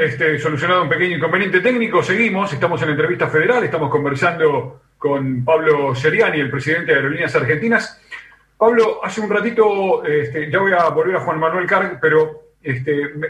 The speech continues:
me sugieren una consulta para hacerte y tiene que ver con algo que vos, eh, nombraste hace un ratito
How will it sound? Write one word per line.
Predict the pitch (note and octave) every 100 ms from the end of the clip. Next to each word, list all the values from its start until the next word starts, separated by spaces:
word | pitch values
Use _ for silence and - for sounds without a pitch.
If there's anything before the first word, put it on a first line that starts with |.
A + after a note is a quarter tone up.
| F3
me | D#3
sugieren | - F#3 C#4 A#3+
una | G#3 F#3
consulta | D#3+ D#3 - A3 - D3
para | D3
hacerte | B2+ G3+ A3 E3
y |
tiene | D3 G3+
que | D#3+
ver | E3+ G#3 - - _ -
con | D3+ F#3
algo | G3+
que | D#3
vos, | F3 F#3+ F3+
eh, | E3
nombraste | D3 D3+ F#3+ F#3
hace | -
un | D#3+
ratito | D#3+ F#3 F#3+ -